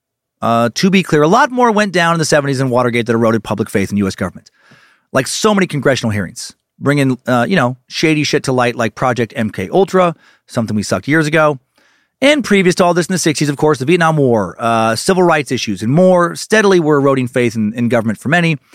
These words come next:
And of course, many minorities had not ever trusted the U S government for very valid reasons. Of course, people have had problems with the government for as long as we have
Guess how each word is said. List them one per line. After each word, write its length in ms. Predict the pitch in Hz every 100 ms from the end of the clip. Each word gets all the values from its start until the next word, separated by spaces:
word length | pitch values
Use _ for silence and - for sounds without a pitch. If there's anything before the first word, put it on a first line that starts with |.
| - -
And 100 | 202
of 60 | 202
course, 220 | 180 160
many 140 | 156
minorities 460 | 151 139 131 131 123
had 180 | - 123
not 220 | 135 131 -
ever 160 | 196 180
trusted 320 | 151 123 120
the 40 |
U 60 | 113
S 60 | -
government 340 | 113 110 110
for 160 | 117 101
very 300 | 113 131 117
valid 280 | 113 101
reasons. 360 | 98 87 117 - _ - - _ _ _ _ -
Of 140 | 143
course, 240 | - 170 -
people 320 | - 175 170
have 60 | 139
had 220 | 147 147
problems 340 | 151 139 139
with 100 | 139
the 60 | 135
government 300 | 127 117 131
for 120 | 127
as 100 | 110
long 240 | 120 120
as 140 | 117 104
we 100 |
have 120 | 107